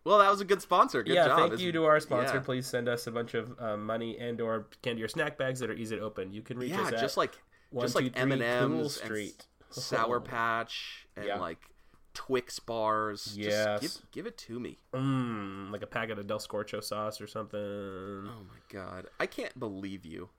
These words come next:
Speaker 1: Okay, anyways, let's get, let's get back to it. We have a fucking job here,
Speaker 2: The
Speaker 1: and you've
Speaker 2: episode
Speaker 1: already
Speaker 2: begins with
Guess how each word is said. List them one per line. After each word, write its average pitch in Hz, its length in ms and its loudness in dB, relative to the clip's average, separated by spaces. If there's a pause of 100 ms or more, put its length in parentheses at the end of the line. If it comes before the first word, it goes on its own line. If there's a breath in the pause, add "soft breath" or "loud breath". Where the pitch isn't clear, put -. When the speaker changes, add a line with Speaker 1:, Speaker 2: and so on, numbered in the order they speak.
(100)
Speaker 1:
Okay, 107 340 -6
anyways, 95 520 -2
let's 180 180 -4
get, 233 220 -4
let's - 200 0
get 202 160 2
back - 260 2
to 95 180 -2
it. - 100 -6
We 175 120 4
have 220 100 4
a 170 60 2
fucking 151 280 2
job 113 300 2
here, 107 200 0
Speaker 2:
The 101 40 0
Speaker 1:
and 226 80 2
you've 269 140 10
Speaker 2:
episode 220 160 4
Speaker 1:
already 147 180 6
Speaker 2:
begins 143 320 4
with 127 420 4